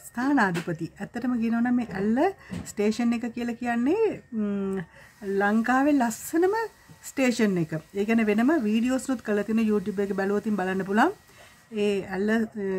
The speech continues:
ම්, අ, දුම්රිය ස්ථානය තමයි ලංකාවේ ලස්සනම ස්ථා-,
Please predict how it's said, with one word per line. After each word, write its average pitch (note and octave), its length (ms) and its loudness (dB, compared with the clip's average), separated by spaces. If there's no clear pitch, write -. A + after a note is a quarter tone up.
ම්, F#3 180 -4
අ, D#3+ 720 -2
දුම්රිය G#3 260 -2
ස්ථානය G3+ 440 -2
තමයි A3 200 0
ලංකාවේ A3 460 0
ලස්සනම G#3+ 500 0
ස්ථා-, G3 320 -2